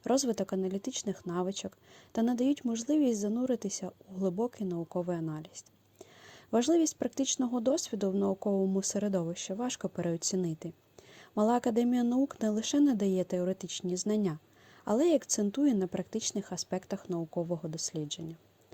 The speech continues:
Учасники Малої академії наук отримують можливість працювати пліч-опліч з науковцями, здійснювати власні дослідження та кес-, та експерименти, а також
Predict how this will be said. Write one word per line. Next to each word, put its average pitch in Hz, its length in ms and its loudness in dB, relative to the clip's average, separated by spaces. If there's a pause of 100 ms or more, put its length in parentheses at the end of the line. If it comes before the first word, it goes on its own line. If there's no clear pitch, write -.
(340)
Учасники 226 560 0
Малої 208 320 4
академії 202 480 0
наук 226 380 0 (340)
отримують 214 540 0
можливість 220 460 0
працювати 202 540 -2
пліч-опліч 196 840 -2
з 180 80 -4
науковцями, 175 760 -2 (460)
здійснювати 202 680 2
власні 214 420 -2
дослідження 170 680 -2
та 214 120 -6
кес-, - 300 -10
та 240 160 0
експерименти, 170 800 0 (680)
а 247 100 2
також 254 400 0